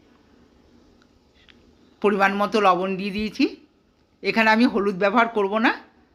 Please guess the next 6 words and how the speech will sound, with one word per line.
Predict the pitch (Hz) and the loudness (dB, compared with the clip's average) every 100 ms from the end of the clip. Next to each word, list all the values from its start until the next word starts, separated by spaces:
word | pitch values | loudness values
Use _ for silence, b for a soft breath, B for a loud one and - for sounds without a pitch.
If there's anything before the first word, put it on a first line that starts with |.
| _ _ _ _ _ _ | _ _ _ _ _ _
লবণ | 180 185 185 208 208 | 2 2 2 -2 0
দিয়ে | 247 - | 2 0
শুধু | 226 208 | -2 -2
কুমড়োটাকে | 330 214 202 196 214 370 | -2 -2 -2 -2 -2 0
ভেজে | 294 180 175 | 0 0 -2
নেব। | 156 | -6